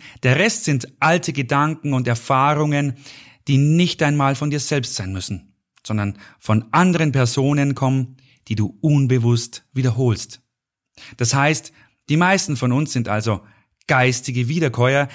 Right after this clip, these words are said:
die längst Verdautes immer wieder nach oben bringen, um sie ein weiteres Mal durchzukauen. In einem meiner Seminare hatte ich eine junge Frau von knapp dreißig Jahren. Sie träumte davon, sich mit einem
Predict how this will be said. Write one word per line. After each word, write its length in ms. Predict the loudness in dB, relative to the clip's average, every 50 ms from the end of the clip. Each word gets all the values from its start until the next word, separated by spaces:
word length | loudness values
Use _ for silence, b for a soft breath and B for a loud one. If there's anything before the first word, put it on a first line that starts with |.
| B B B -2
die 60 | 0
längst 300 | 2 2 0 0 -2 -2
Verdautes 600 | -4 -2 0 2 2 2 0 0 -4 -4 -4 -8
immer 480 | _ -2 0 2 2 2 2 0 0
wieder 180 | -2 -2 -2 -2
nach 220 | 0 -2 -2 -2
oben 320 | -2 -2 -2 0 0 0 0
bringen, 400 | 0 0 0 0 -2 -4 -6 B B B B B B B
um 260 | B 2 2 4 2
sie 260 | 2 2 0 -2 -2 B B B B B
ein 200 | 2 2 4 4
weiteres 460 | 4 2 2 0 0 -2 -2 -2 -2
Mal 220 | -2 0 0 -2
durchzukauen. 680 | 0 -2 -2 -2 -2 -6 -10 -10 -10 -12 -12 -12 -12 -16 _ _ _ _ _ _ _ _ _ _ _ _ _ _ _ _ _ B B B B B B
In 100 | 0 2
einem 220 | 2 4 4 4
meiner 220 | 4 2 2 0
Seminare 640 | 0 0 0 0 0 0 0 0 0 0 0 0 -2
hatte 200 | -2 -4 -4 -4
ich 120 | -4 -2 -2
eine 200 | -2 -2 -2 -2
junge 300 | 0 0 2 2 2 2
Frau 300 | 0 2 4 4 2 2
von 240 | 2 0 0 0 B B B B B
knapp 280 | -2 0 0 0 0 -2
dreißig 400 | -2 0 0 0 0 -2 -4 -4
Jahren. 420 | -4 -4 -4 -4 -6 -10 -14 _ _ _ _ _ _ _ _ _ _
Sie 180 | -6 -4 -4 0
träumte 340 | 2 4 4 2 2 0
davon, 400 | 0 0 0 2 0 0 0 0 B B B B B B B
sich 240 | -6 -4 -4 -2 -2
mit 100 | 0 0
einem 240 | 0 0 0 -2